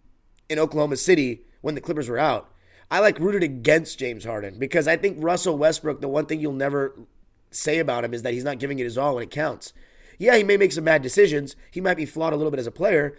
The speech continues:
but he's always gonna give a hundred percent and wears his heart on his sleeve. James Harden is the opposite of that. I think they're just cut from totally different cloths. Personally, they're, they're,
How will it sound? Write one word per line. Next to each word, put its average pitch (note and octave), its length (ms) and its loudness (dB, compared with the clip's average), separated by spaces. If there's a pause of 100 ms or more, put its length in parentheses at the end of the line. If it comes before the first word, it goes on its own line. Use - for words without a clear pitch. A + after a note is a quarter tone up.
(180)
but D#3 80 -4
he's D#3 140 -4
always A3+ 220 -2
gonna F#3+ 120 0
give F3+ 120 0
a F3+ 60 2
hundred E3 180 0
percent D#3 280 -2
and C3+ 100 -2
wears C#3+ 140 0
his A#2+ 80 -6
heart C3+ 160 0
on B2+ 80 0
his A2+ 120 -6
sleeve. A#2 360 -4 (400)
James F3+ 240 4
Harden F3 240 2
is C#3 80 -2
the C3+ 160 -6
opposite C#3 340 -4
of A2+ 80 -2
that. G#2+ 260 -6
I A#2+ 80 -8
think E3 120 -4
they're D#3+ 80 0
just - 240 -6
cut D#3 200 0
from C3+ 140 -8
totally D3 220 -4
different C3 240 -12
cloths. C#3 480 -4 (640)
Personally, D3+ 360 0
they're, B2 160 -2
they're, C#3+ 220 -2